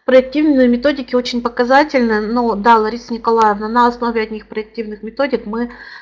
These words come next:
не ставим никакие диагнозы и не делаем никаких выводов, они для нас просто информативны. Не, не забывайте, пожалуйста, об этом. То есть проективные методики обязательно дополняем тестовыми. Вот, а,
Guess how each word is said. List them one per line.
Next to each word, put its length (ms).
не 260
ставим 440
никакие 680
диагнозы 580
и 40
не 120
делаем 320
никаких 400
выводов, 440
они 240
для 140
нас 240
просто 340
информативны. 720
Не, 180
не 140
забывайте, 380
пожалуйста, 480
об 120
этом. 280
То 80
есть 120
проективные 480
методики 420
обязательно 460
дополняем 520
тестовыми. 640
Вот, 480
а, 540